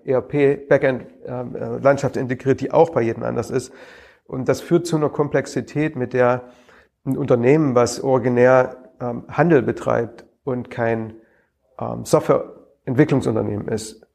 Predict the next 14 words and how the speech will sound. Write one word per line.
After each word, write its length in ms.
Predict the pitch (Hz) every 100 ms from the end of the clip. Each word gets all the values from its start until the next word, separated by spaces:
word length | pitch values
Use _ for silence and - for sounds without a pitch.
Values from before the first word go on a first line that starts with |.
| -
natürlich 480 | 120 - 127 123 -
zu, 480 | - 123 110 - -
ähm, 360 | - - - - - _
ja, 100 | 123
Schwierigkeiten, 580 | 113 143 127 127 - 113
ne? 140 | 120 123 - - _ _ -
Und, 400 | 123 120 113 113
äh, 240 | 120 117 117
damals 680 | - 127 131 131 - - _ _ _ _ _ _ _ _ - _ - -
habe 160 | 120
ich 80 | 123
zum 120 | 123
ersten 340 | 123 120 - 117
Mal, 540 | 117 117 113 113